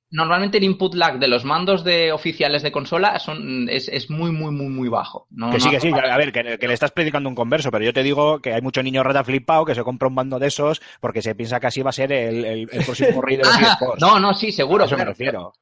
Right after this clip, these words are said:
Speaker 1: pero me refiero que se nota muchísimo cuando estás a lo mejor saltando y quieres, eh, eh, tienes a un enemigo a lo mejor a la derecha, quieres girar, no tiene, evidentemente no es un ratón, claro,
Speaker 2: En eso,
Speaker 1: quieres girar la
Speaker 2: en, en
Speaker 1: mira.
Speaker 2: eso Titanfall dos yo lo veo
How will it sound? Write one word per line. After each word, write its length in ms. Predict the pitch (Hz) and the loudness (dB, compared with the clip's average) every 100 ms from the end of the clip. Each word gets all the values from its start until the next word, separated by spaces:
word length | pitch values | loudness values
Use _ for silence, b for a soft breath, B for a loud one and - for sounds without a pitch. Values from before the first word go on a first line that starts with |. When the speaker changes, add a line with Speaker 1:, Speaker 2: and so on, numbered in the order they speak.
| _ | _
Speaker 1:
pero 160 | 143 | -2
me 80 | 143 | 0
refiero 320 | 139 170 175 | -2 -2 -2
que 80 | 156 | -2
se 160 | - 117 | -6 -6
nota 160 | 127 | -4
muchísimo 580 | 175 165 - 175 185 190 | -6 -6 -10 -8 -8 -8
cuando 220 | 165 120 | -4 -2
estás 260 | - - 147 | -2 -2 -2
a 40 | |
lo 80 | 170 | -2
mejor 240 | 170 180 170 | -4 -4 -4
saltando 500 | 160 170 180 180 - | -6 -4 -2 -4 -6
y 120 | 104 | -6
quieres, 420 | 131 156 - - | -2 0 -2 -8
eh, 440 | - 101 95 82 - | -6 -2 -2 -6 -8
eh, 140 | 104 98 | -10 -4
tienes 220 | 117 147 | -2 -2
a 60 | 160 | -2
un 100 | 156 | -2
enemigo 300 | 151 165 147 | -2 0 2
a 120 | 147 | 2
lo 100 | 151 | 0
mejor 180 | 139 147 | 2 2
a 40 | |
la 100 | 143 | 4
derecha, 340 | 160 165 - - | 2 -2 -8 -4
quieres 360 | 139 156 170 | -2 0 -2
girar, 540 | - 139 117 156 131 104 _ _ _ _ _ _ | -6 -6 2 2 2 -4 _ _ _ _ _ _
no 180 | 110 101 | -10 -4
tiene, 240 | 120 120 | 0 0
evidentemente 440 | 123 123 123 127 - | 0 0 0 -2 -2
no 180 | 139 139 | -2 -2
es 160 | 127 | -2
un 160 | 131 120 | -2 0
ratón, 540 | 110 110 165 139 101 - - | 0 0 0 0 -4 -12 -8
claro, 160 | - 120 | -4 0
Speaker 2:
En 60 | |
eso, 200 | 135 160 160 | 2 2 2
Speaker 1:
quieres 200 | 156 - | 0 -2
girar 340 | 135 160 127 101 | 2 4 4 0
la 100 | 101 | -2
Speaker 2:
en, 80 | 107 | 0
en 60 | 123 | 0
Speaker 1:
mira. 120 | 151 | 2
Speaker 2:
eso 140 | 170 | 2
Titanfall 520 | - - 170 160 165 | 0 -2 -2 2 2
dos 160 | 170 165 | 4 2
yo 120 | 170 | 2
lo 80 | 160 | 2
veo 280 | 170 175 | 0 -2